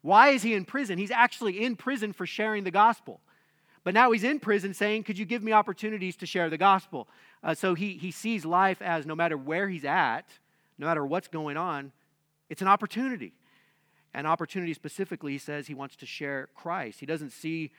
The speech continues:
the bad situation he's in as, as an obstacle. In fact, instead of praying for, like, a prison break, he's praying for a prison revival. He's saying,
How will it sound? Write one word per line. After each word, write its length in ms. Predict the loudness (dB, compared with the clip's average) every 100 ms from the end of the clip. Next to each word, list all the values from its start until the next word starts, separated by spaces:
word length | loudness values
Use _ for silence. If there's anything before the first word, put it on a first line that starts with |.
| _ _ _ -12
the 80 | -6
bad 380 | 2 4 4
situation 680 | 0 -8 -6 -2 -2 -2 -8
he's 160 | -8 -8
in 260 | -10 -10
as, 440 | -8 -8 -8 -12 _ _
as 120 | -12
an 80 | -4
obstacle. 640 | -2 -2 -8 -18 -16 -16 -18 _ _ _ _
In 80 | -6
fact, 320 | 2 2 2
instead 240 | -6 -8
of 60 | -6
praying 260 | -6 -8 -8
for, 260 | -8 -6
like, 160 | -8 -8
a 60 |
prison 340 | -10 -8 -8 -6
break, 320 | -4 -4 -4
he's 100 | -12
praying 260 | -12 -12 -10
for 120 | -12
a 60 |
prison 320 | -10 -10 -8 -10
revival. 480 | 0 4 4 0
He's 140 | -10 -12
saying, 280 | -10 -10